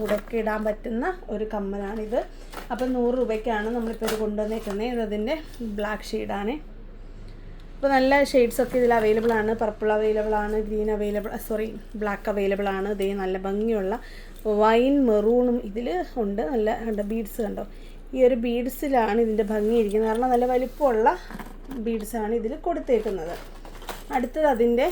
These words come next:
ഒരു റാണി പിങ്ക്. അപ്പം ഇത്രയാണ് ഇതിൻ്റെ കളേഴ്സ് വരുന്നത്. പിന്നെ ഇതിൻ്റെ മൾട്ടി കളർ കൂടെ ഇതിൽ വരുന്നുണ്ട്. നല്ല ഭംഗിയാണ്, എല്ലാത്തിലും ഇടാൻ പറ്റും. ഏഹ്, മെറൂണും വൈറ്റും ഒക്കെ ആഡ് ചെയ്ത് വരുന്നുണ്ട്. കണ്ടോ, എല്ലാ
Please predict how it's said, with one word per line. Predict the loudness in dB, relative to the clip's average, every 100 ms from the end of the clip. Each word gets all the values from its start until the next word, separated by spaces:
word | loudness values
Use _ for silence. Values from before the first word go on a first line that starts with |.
| -2 -2
ഒരു | 0 0 -2 -4 0
റാണി | 4 2 2
പിങ്ക്. | -2 -2 -6 -8 -14 -16 -16 -16 -16 -16 -16 -16 -16 -16 -16 -14 -6
അപ്പം | -2 -2 -2 -6
ഇത്രയാണ് | 2 4 4 4 2
ഇതിൻ്റെ | 0 -2 -2
കളേഴ്സ് | 2 2 2 0
വരുന്നത്. | 0 -2 -2
പിന്നെ | -2 -2
ഇതിൻ്റെ | 0 0 2
മൾട്ടി | 0 0 0
കളർ | 2 2 2
കൂടെ | 0 0 -2 -6 0
ഇതിൽ | 2 2
വരുന്നുണ്ട്. | 2 2 0 0 2
നല്ല | 2 2 2
ഭംഗിയാണ്, | 2 2 0 0
എല്ലാത്തിലും | 2 2 0 0 0
ഇടാൻ | 0 -2
പറ്റും. | -4 -4 -6 -6 -14 -16 -16 -16 -16 -6 2
ഏഹ്, | 4 6 4 4
മെറൂണും | 6 6 4 2 -2 0
വൈറ്റും | 0 -2 -4 -4 -4 -8
ഒക്കെ | -2 2 4
ആഡ് | 6 4
ചെയ്ത് | 4 4
വരുന്നുണ്ട്. | 4 0 -2 -2 -4 -6 -16 -16 -10
കണ്ടോ, | -10 -10 -12 -16 -18 -16 -16 -16 -16 -16 -16 -16 -6
എല്ലാ | -2 -2 0